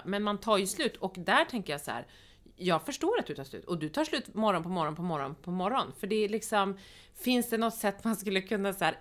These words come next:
ändra någon rutin? Alltså hur sku-, fi-, jag vet ju att du är själv, vilket gör så här, du kan inte. Men fin-, alltså jag, jag, man bara tänker så här, för, för man,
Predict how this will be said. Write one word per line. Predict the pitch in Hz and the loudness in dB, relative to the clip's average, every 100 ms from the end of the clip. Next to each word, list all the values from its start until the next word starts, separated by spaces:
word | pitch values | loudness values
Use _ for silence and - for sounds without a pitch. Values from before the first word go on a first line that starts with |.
| - | 0
ändra | 233 247 208 208 214 277 | 4 6 6 2 2 2
någon | 262 226 208 202 196 | 4 4 2 0 -2
rutin? | 190 202 214 - | -4 -2 -2 -2
Alltså | 214 240 | -2 0
hur | 233 277 | 0 0
sku-, | 247 - - | -2 -4 -8
fi-, | - 262 147 | -2 -2 0
jag | 226 | 2
vet | 240 240 - | 4 2 4
ju | 196 | 2
att | 165 | 2
du | 175 | 0
är | 165 | -2
själv, | - 165 262 | 0 -2 -2
vilket | 294 208 - | -2 -4 -2
gör | 160 147 | -2 0
så | 151 | -2
här, | |
du | 147 | -4
kan | 170 156 | -2 -4
inte. | 147 156 | -4 -4
Men | 185 | -2
fin-, | 233 208 | 0 -2
alltså | - 208 | -2 0
jag, | 226 220 196 | 2 2 2
jag, | 214 | 2
man | 220 | 4
bara | 214 | 4
tänker | 208 214 196 | 4 -2 0
så | 196 | 2
här, | 170 175 - - - - - - - - | 2 0 -10 -20 -20 -20 -20 -20 -20 -18
för, | - 214 196 - | -6 -4 -4 -6
för | - | -4
man, | 214 220 | 0 0